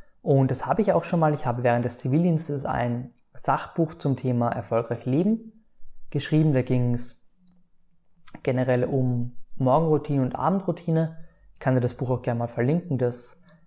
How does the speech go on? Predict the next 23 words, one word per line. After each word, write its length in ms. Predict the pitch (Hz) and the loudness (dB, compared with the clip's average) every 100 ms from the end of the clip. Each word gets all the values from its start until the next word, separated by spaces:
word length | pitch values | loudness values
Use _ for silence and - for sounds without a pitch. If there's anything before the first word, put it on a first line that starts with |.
| - | -2
wurde 200 | 127 127 | 2 2
damals 300 | 117 113 120 | 2 -2 -2
unter 120 | 123 | -2
einem 180 | 117 117 | -2 -6
Pseudonym 520 | - 127 123 127 131 | -2 -2 2 2 2
veröffentlicht, 680 | 127 - 180 190 151 147 - - _ _ _ _ | 0 0 2 2 0 0 -6 -20 _ _ _ _
ähm, 360 | 120 117 113 117 | -2 0 0 -2
das 360 | 127 - - - | -4 -4 -12 -2
eh 100 | 190 | 2
ganz 220 | 190 135 | 4 2
gut 140 | 143 | 0
ankam. 560 | - 117 - 147 190 180 | 0 0 0 0 0 -4
Das 280 | 131 - - 135 | -8 -12 -6 0
war 200 | 127 143 | 2 2
auch 40 | |
natürlich 380 | 135 - 131 131 | -2 0 0 0
ein 160 | 123 | -4
bisschen 200 | 123 - | -6 -8
Arbeit, 400 | 160 143 190 196 - - _ | -4 2 4 2 -2 -18 _
hat 440 | - 131 - - - _ _ - | -8 -6 -6 -16 -20 _ _ -4
gute 280 | 151 135 | -2 0
hundertzwanzig 600 | 131 131 127 - 123 131 | 0 0 -2 -4 -6 -6
Seiten. 520 | - 139 165 170 151 | -4 -2 -2 -2 -4